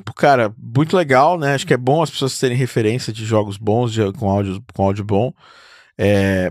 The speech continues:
porque é uma das coisas que eu mais me pergunto, "Pô, Thiago, fala mais um jogo." Eu, eu te-, me sinto até um pouco culpado, eu acho que tô tentando fazer um, uma,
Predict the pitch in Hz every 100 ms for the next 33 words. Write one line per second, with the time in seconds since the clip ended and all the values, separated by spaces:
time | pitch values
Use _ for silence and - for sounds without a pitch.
0 | - - 117 110 110 107 101 - 101 -
1 | 110 131 131 110 107 123 127 - - 160
2 | 214 - - 214 190 156 170 165 143 139
3 | - - _ - 107 117 117 131 131 156
4 | 139 156 147 147 - 127 - 123 120 117
5 | 131 110 98 - - 117 104 110 98 110
6 | 98 110 98 60 104 98 92 104 101 98
7 | 92